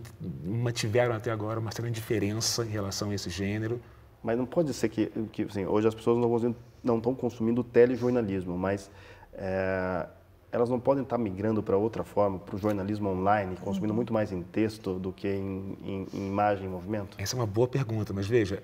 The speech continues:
Speaker 1: é, pode ser que isso aconteça, mas ao mesmo tempo pode ser que a própria, o próprio jornalismo, o próprio jornalismo tenha terceirizado a sua tarefa pro imenso universo de fake news que hoje povoa a internet. E, eu acho que, assim, enquanto o jornalismo não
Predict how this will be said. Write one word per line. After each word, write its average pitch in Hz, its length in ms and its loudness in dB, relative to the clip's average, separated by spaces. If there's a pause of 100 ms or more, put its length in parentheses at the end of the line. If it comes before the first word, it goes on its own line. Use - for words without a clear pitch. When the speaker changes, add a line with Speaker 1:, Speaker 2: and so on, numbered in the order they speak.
(120)
Speaker 1:
é, 104 80 -6
pode 107 200 0
ser 131 120 0
que - 60 -4
isso - 80 -4
aconteça, 123 500 -2
mas 127 160 -4
ao 120 80 -2
mesmo 127 160 -2
tempo 131 200 -6
pode 117 280 -4
ser 117 220 -4
que 117 120 -8
a 101 60 -4
própria, 127 380 -4
o - 20 -4
próprio 131 260 -2
jornalismo, 117 460 -2 (260)
o - 40 -20
próprio 117 240 -2
jornalismo 110 400 0 (260)
tenha 123 160 -4
terceirizado 110 880 0
a 90 40 0
sua 113 200 0
tarefa 101 540 0 (420)
pro 117 180 2 (120)
imenso 127 480 2
universo 113 480 0
de - 20 -2
fake 113 300 0
news 107 260 0
que - 140 -2
hoje 107 400 0
povoa 107 380 0
a - 20 -2
internet. 107 520 -2 (480)
E, 117 120 2
eu 113 200 4
acho 143 120 4
que, 156 80 4
assim, 131 240 0
enquanto 185 380 2
o 202 40 2
jornalismo 107 640 2
não 113 240 -4